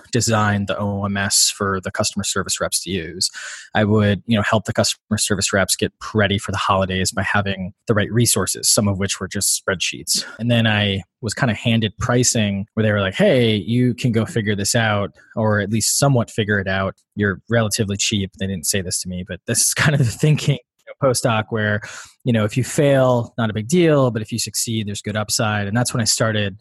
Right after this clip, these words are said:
touching pricing data and started realizing small changes in, you know, your price can create giant holes in your revenue or just giant spikes in your revenue. And that was kind of the moment mixed with, wasn't, like, a big fan of the culture.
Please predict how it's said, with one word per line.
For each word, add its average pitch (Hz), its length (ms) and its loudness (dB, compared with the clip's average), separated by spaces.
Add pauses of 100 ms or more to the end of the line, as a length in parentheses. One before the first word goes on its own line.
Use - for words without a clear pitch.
(160)
touching 107 420 -2
pricing 147 380 2
data 110 240 2
and 101 120 0
started 107 320 0
realizing 104 640 0 (120)
small 131 260 2
changes 113 800 2
in, 104 440 -2 (140)
you 113 140 -2
know, 95 60 -2
your 90 100 -10
price 160 360 2
can 104 420 0
create 117 280 2 (200)
giant 123 640 2
holes 151 460 4
in 110 80 4
your 104 100 2
revenue 101 400 0
or 104 140 0
just 113 200 -4
giant 101 280 -2
spikes - 500 -4
in 98 60 -4
your 92 100 -4
revenue. 82 380 -10 (220)
And 101 420 2 (140)
that 127 180 4
was 123 100 2
kind 120 180 0
of 110 60 0
the 110 80 2
moment 107 640 2
mixed - 380 0
with, 104 260 2 (280)
wasn't, 120 340 0 (100)
like, 107 140 -6
a 110 60 -6
big 107 160 -4
fan 113 180 0
of 101 80 0
the 98 60 -4
culture. 104 640 -2